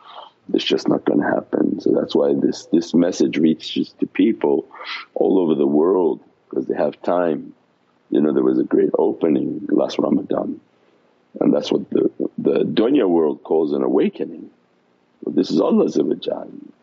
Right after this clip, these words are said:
He said that this is, you know, the might of that sickness is not something that can be understood. When an unseen sickness comes and it puts fear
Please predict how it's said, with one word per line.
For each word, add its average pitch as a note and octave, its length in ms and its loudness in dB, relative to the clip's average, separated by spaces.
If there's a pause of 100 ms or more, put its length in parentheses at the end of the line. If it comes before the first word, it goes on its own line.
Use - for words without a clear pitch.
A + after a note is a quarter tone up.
He C2+ 100 -4
said C#2+ 260 0
that - 180 -2
this - 200 0
is, D#2 220 2
you D2+ 80 4
know, D2+ 160 2
the - 200 0
might G#2 440 2
of D2+ 240 0
that E2+ 360 0
sickness - 720 -2 (500)
is D2 160 0
not G2 240 2
something F#2+ 560 2
that - 200 0
can - 180 2
be F2+ 120 2
understood. D#2+ 720 0 (760)
When - 220 2
an - 160 2
unseen G#2 880 0 (280)
sickness G2 520 0
comes - 640 -2 (800)
and F2 500 0 (540)
it - 240 0
puts - 360 -2 (120)
fear A#2 840 0